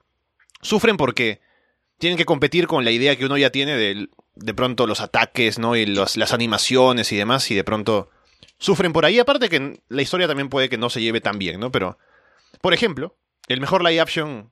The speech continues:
de un anime que he visto son las películas de Rurouni Kenshin, ¿no? De Samurai X, que son muy buenas,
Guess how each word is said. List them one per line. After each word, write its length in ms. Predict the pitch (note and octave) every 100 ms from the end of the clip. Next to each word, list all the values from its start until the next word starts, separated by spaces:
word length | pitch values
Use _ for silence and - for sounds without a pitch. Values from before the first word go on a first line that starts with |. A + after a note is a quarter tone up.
| _
de 260 | - A#2+ C#3
un 80 |
anime 280 | C#3+ D3 C#3+
que 100 | C#3
he 40 | C3+
visto 440 | C3+ - C#3+ _ _ _ _ _ _ -
son 260 | - C#3 C#3+
las 320 | B2+ - -
películas 500 | - B2 C#3+ C3+ -
de 320 | G#2 G2+ G2 G2+
Rurouni 280 | B2 C#3+ C3+
Kenshin, 380 | C#3+ C3 D#3+ A2
¿no? 120 | C#3+
De 80 | C3
Samurai 340 | G#2+ G#2+ A#2
X, 360 | A#2 - - - _ _ _ _ _ _ _
que 100 | C#3
son 160 | G#3+ G#3
muy 120 | A#3+
buenas, 580 | F#3+ C3+ F#2+ - -